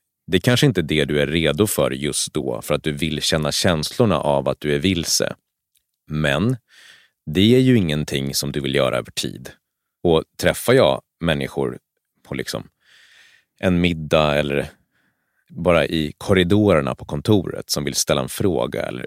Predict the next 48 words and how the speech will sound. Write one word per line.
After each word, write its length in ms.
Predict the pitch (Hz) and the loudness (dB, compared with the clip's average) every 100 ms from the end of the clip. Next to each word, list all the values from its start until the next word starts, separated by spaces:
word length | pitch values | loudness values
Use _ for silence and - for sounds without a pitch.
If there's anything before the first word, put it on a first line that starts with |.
| - | -12
ute 180 | - - | -10 -10
på 120 | - | -6
stan, 560 | - - 80 - - - | -6 -2 -2 -4 -12 -16
liksom, 240 | - - - _ _ _ | -16 -16 -18 _ _ _
som 300 | - 82 76 - | -4 -2 -2 -2
känner 320 | 92 78 71 | 0 0 -2
sig 280 | - 57 50 | -4 -4 -6
vilsen 640 | - 85 78 - - 98 | -2 -2 0 -2 -2 0
över 160 | 57 50 | -2 -6
någonting. 440 | 57 - - 113 _ _ _ _ _ _ _ _ _ | -10 -8 -12 -14 _ _ _ _ _ _ _ _ _
Och 140 | 95 87 | 0 2
sen 260 | 90 85 - - | 0 0 -4 -2
lägger 240 | 90 85 | 0 2
man 140 | 78 78 | -2 -2
till 160 | 76 | -2
en 80 | 71 | -2
frustration 540 | 78 73 - - 80 | -4 -4 -4 0 -2
om 80 | 71 | -2
hur 120 | 64 | -4
länge 460 | 78 87 78 78 95 | 0 2 0 2 2
man 160 | 101 67 | 2 0
har 80 | |
gjort 220 | 57 - _ | -6 -12 _
det. 180 | - - - _ _ _ _ _ | -10 -10 -14 _ _ _ _ _
Då 80 | 95 | 0
blir 320 | 87 107 90 | 4 4 4
jag 160 | 69 67 | 2 2
väldigt 300 | 78 73 78 | 0 0 -2
utmanande 440 | 73 87 87 67 | -2 -2 -2 -2
snabbt 280 | - 60 - | -6 -8 -8
och 80 | - | -4
säger, 340 | 62 62 - | -4 -4 -4
"Så 140 | 95 | 2
hur 80 | 98 | 2
många 180 | 101 92 | 4 2
har 40 | 85 | 2
du 80 | 80 | 2
träffat 420 | 101 87 80 78 | 0 0 -2 -4
som 120 | 82 | -2
har 80 | 85 | 2
löst 380 | 92 143 - - | 4 2 0 -6
det 80 | |
här 100 | - - | -10 -10
då?" 60 | - _ _ _ _ _ | -16 _ _ _ _ _
Liksom, 200 | - - - | -16 -12 -2
"Nej, 160 | 101 113 | 2 4
men 120 | 104 | 6
jag 320 | 113 110 | 6 4